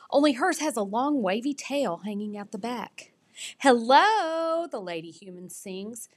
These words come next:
She's holding a basket that smells like warm muffins. <gasps> "With cinnamon!"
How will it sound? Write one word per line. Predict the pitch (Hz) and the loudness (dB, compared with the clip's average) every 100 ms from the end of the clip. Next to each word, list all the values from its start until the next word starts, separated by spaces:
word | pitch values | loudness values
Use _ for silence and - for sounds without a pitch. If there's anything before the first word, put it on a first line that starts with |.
| _ _ - | _ _ -14
She's | 220 - | -12 -10
holding | 294 330 294 | -8 -6 -6
a | 202 | -6
basket | 220 262 320 - 196 | -8 -8 -8 -8 -8
that | - - | -8 -8
smells | - 233 294 403 | -6 -2 -2 -2
like | 247 185 - _ _ _ _ _ _ | -2 -2 -4 _ _ _ _ _ _
warm | 185 254 330 233 | -8 -6 -2 -2
muffins. | 185 214 - - 226 156 160 - - _ - | -2 -6 -8 -4 -4 -4 -10 -14 -16 _ -18
<gasps> | - - _ _ - | -16 -18 _ _ -2
"With | 190 - | -2 -2
cinnamon!" | - - - - 415 440 427 330 302 240 180 151 | -6 -6 -6 2 8 10 10 8 4 0 -4 -8